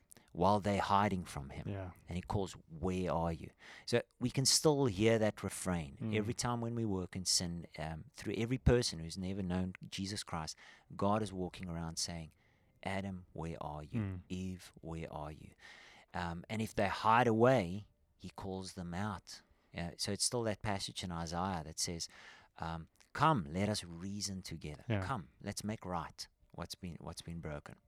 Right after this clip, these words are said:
Speaker 1: God still wants to do that.
Speaker 2: Mm.
Speaker 1: Another natural response, unfortunately, is the blame thing. Uh, No, it wasn't me.
Speaker 2: Someone
Speaker 1: it was
Speaker 2: else
Speaker 1: Volder.
Speaker 2: caused me to do it.
Speaker 1: Yeah, he d-, he made me do this.
Speaker 2: Yeah.
Speaker 1: All right? And with that,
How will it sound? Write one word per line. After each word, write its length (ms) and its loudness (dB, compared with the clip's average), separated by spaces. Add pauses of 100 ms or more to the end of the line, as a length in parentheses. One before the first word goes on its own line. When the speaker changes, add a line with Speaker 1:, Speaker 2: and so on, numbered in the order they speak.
(160)
Speaker 1:
God 260 -2
still 260 -6
wants 220 -6
to 120 -10
do 200 -6
that. 220 -12 (160)
Speaker 2:
Mm. 100 -6 (460)
Speaker 1:
Another 340 4
natural 520 0
response, 440 0
unfortunately, 640 -4
is 140 -8
the 100 -8
blame 440 -2
thing. 260 -12 (1300)
Uh, 40 -6 (160)
No, 160 -4
it 100 -6
wasn't 280 0
me. 120 -2
Speaker 2:
Someone 340 6
Speaker 1:
it 80 8
was 80 8
Speaker 2:
else 100 12
Speaker 1:
Volder. 160 12
Speaker 2:
caused 240 12
me 140 6
to 140 2
do 180 8
it. 120 0 (100)
Speaker 1:
Yeah, 280 0 (300)
he 240 0
d-, 180 -10
he 300 -2
made 340 -2
me 160 -8
do 240 -4
this. 100 0 (140)
Speaker 2:
Yeah. 160 4 (100)
Speaker 1:
All 80 -2
right? 220 6 (640)
And 260 2
with 340 2
that, 540 2